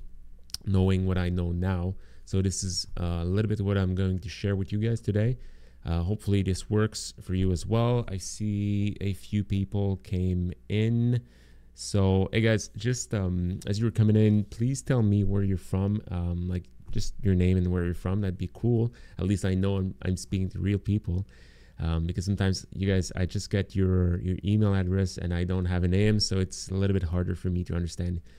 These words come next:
who is in the group, who is interested in all of this. So I see Maria in Madrid. That's cool. John, New York City. What's up? What's up? Uh, Andrew in Toronto. What's up, Andrew?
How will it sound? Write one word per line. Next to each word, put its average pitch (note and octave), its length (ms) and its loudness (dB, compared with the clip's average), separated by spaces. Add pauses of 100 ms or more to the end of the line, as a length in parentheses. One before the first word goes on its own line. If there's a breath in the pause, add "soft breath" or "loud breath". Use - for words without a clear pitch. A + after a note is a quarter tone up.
(120)
who F#2 300 2
is F2 420 -2
in E2+ 140 -6
the D#2+ 80 -2
group, A2+ 340 2
who G2 140 -2
is F2+ 100 0
interested F2 480 -2
in E2 180 -2 (120)
all F2 180 0
of E2 120 -4
this. E2 200 -4
So F2+ 340 0 (300 loud breath)
I F#2 80 0
see F#2+ 640 2
Maria A#2 720 2
in F#2 240 0
Madrid. A2+ 520 0
That's G#2 200 -4
cool. A#2 400 2
John, G#2 320 0
New G2 100 4
York F#2+ 160 0
City. A2+ 400 4
What's G#2+ 240 -2
up? G2+ 140 -4
What's - 160 -6
up? A2+ 200 0 (640 loud breath)
Uh, F2+ 280 2
Andrew G2+ 240 4
in A2 80 4
Toronto. A2+ 340 4
What's G2 320 0
up, A#2+ 260 2
Andrew? A2+ 460 2